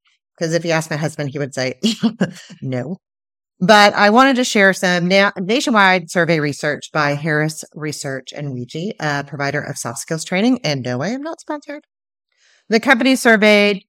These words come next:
two thousand sixty-six employees. Such a random number, two thousand sixty-six. What happened to, like, twenty-one hundred? Anyway,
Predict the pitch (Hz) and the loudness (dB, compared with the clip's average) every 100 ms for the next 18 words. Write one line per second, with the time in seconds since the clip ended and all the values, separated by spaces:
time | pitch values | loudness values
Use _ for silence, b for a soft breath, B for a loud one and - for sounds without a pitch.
0 | - 359 - 196 180 170 190 185 180 311 | -6 -4 0 2 2 0 -2 -2 -2 -6
1 | - 254 196 170 175 156 151 147 196 - | -4 -4 -4 -6 -6 -4 -2 -2 -4 -8
2 | _ - 233 180 143 135 135 131 131 135 | _ -12 -8 -8 -8 -12 -12 -8 -6 -8
3 | - - 160 147 147 147 - 147 - 147 | -12 -14 -10 -10 -10 -12 -12 -12 -10 -10
4 | - 247 403 403 294 156 139 127 - _ | -6 -6 -6 -8 -4 0 0 -2 -8 _
5 | _ - 156 147 127 127 123 120 123 - | _ -10 -8 -8 -8 -8 -10 -12 -10 -4
6 | 196 131 | -2 -2